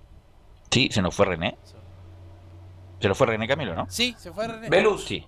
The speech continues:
Speaker 2: Sí.
Speaker 1: sí, parece que
Speaker 3: ¿Velus?
Speaker 1: se le acaba el último... Sí, es que ya me, Giovanni.
Speaker 3: Eh, no, me imagino que man-,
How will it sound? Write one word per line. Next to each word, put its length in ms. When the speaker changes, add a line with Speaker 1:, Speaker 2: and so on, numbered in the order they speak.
Speaker 2:
Sí. 180
Speaker 1:
sí, 120
parece 320
que 300
Speaker 3:
¿Velus? 280
Speaker 1:
se 260
le 60
acaba 260
el 60
último... 520
Sí, 260
es 200
que 100
ya 100
me, 180
Giovanni. 280
Speaker 3:
Eh, 140
no, 280
me 160
imagino 360
que 460
man-, 200